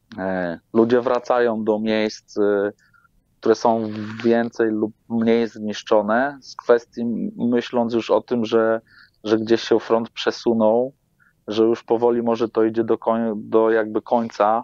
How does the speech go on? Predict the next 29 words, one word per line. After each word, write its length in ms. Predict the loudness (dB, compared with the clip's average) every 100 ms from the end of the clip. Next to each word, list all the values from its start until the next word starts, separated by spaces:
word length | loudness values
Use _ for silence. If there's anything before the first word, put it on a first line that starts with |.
| _
nie 120 | -4 0
zdając 320 | 2 0 -4
sobie 180 | -6 -2
świadomości 560 | 0 0 0 -2 -2
tak 140 | -6 -2
naprawdę, 440 | 0 2 0 0
że 80 | -2
ten 220 | -4 -2
wróg 220 | -2 -2
się 120 | -4
przesunął 440 | -6 -10 -6 -2 -2
tylko 340 | -2 0 0
odrobinkę, 640 | 2 0 0 -4 0 0 0 _ -20 _ _ -20 _ -20 -20 -20 _ _ 0
może 220 | 2 4
większą, 540 | 2 -2 -2 -4 -2 0
czasem 380 | -2 -2 -6 -4 -2 0
mniejszą, 800 | 0 2 0 -2 0 0 0 -6 _ _ _ _ _ _ _ _
ale 140 | -2 0
to 100 | -2
są 180 | -2
takie 260 | -2 0 2
rzeczy, 280 | 0 0 0
że 100 | 2
ludzie 280 | 2 0 -2
gdzieś 220 | -2 -4
myślą 340 | -6 -2 -4
pozytywnie 760 | 0 0 0 -2 -2 -2 -6 -6 _ _ _ _ _ _ 0
i 40 |
może 600 | 2 4 2 2 0 -2